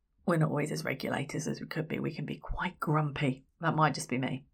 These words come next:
but we can be quite grumpy. So really think about, how can I help my child to regulate? But I need to do that from me. It needs to come from me as the adult,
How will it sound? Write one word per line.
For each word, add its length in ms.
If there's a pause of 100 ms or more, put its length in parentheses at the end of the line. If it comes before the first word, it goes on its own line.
but 100
we 60
can 200
be 80
quite 280
grumpy. 460 (440)
So 420 (1300)
really 460
think 300
about, 240
how 260
can 220
I 80
help 400
my 200
child 580 (120)
to 240
regulate? 680 (1400)
But 120
I 180
need 220
to 80
do 220
that 240
from 180
me. 200
It 80
needs 240
to 80
come 260
from 220
me 260
as 120
the 180
adult, 480